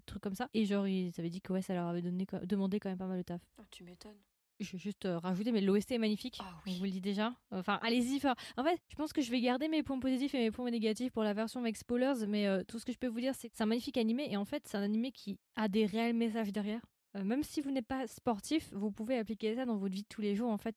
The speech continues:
Speaker 1: à n'importe quelle passion. Vous pouvez y appliquer, en fait, les messages qui sont donnés là-dedans. L'importance des rencontres que tu fais dans la vie, l'importance de trouver un mentor, à quel point, justement, euh, avoir un mentor, ça peut te changer ta vie, pour le positif ou pour le mieux ou pour le, pour le pire, hein, mais surtout pour le mieux dans l'animé.
Speaker 2: Mm.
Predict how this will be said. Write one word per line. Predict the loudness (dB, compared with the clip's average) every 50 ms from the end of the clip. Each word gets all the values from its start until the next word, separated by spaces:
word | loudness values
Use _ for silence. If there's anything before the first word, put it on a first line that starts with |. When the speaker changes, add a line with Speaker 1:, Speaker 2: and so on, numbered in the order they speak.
| -6 -6
Speaker 1:
à | -2
n'importe | 0 0 2 0 0 0
quelle | -2 0
passion. | 2 0 0 0 -4 -16 _ -16
Vous | -14
pouvez | -8 -4 0 2 4 4
y | 4
appliquer, | 2 0 -2 -4 -4 -4 -2 -2
en | -4
fait, | -2 -2 -2
les | 0
messages | 0 0 0 -2 -4
qui | -4 -6
sont | -4 -2 0
donnés | 2 2 4 4
là-dedans. | 2 2 0 0 -4 -4 _ _ _ -18
L'importance | -14 -10 -10 -8 -4 -2 0
des | 4 4 4
rencontres | 4 4 2 2 -2 0 0
que | -2
tu | -4 -4 -4
fais | -2 0
dans | 2 2
la | 2 2
vie, | 2 0 -2 -4 _ -4
l'importance | -2 0 0 0 2 4 2
de | 2
trouver | 2 2 2 2
un | 2 2
mentor, | 4 2 2 2 0 -2 -4 -6 -10
à | -10 -6
quel | -6 -8 -6
point, | -6 -6 -8
justement, | -8 -6 -6 -6 -4 -4 -2 -4 -4
euh, | -4
avoir | -4 -4 -2 -2 0
un | 0
mentor, | 0 0 0 0 -2 -2
ça | -2 -6
peut | -4 -4 -4
te | -2
changer | 2 2 2 2 2
ta | 2 2 2
vie, | 2 0 -2 -4 _ -4
pour | -2 -2
le | -2
positif | 0 0 0 0 0 0 -2 -6 -6
ou | -6
pour | -4 -4 -2
le | 2
mieux | 4 4 4 4
ou | 2
pour | 0 -4
le, | -6 -6 -8 -6
pour | -6
le | -6 -6
pire, | -4 -4 -2 -2
hein, | 0 0
mais | 0 0 -2
surtout | -2 -4 -10 -8 -6
pour | -4 -2
le | -2
mieux | 0 0 2
dans | 2 2
l'animé. | 2 2 0 0 0 -2 -4
Speaker 2:
Mm. | -10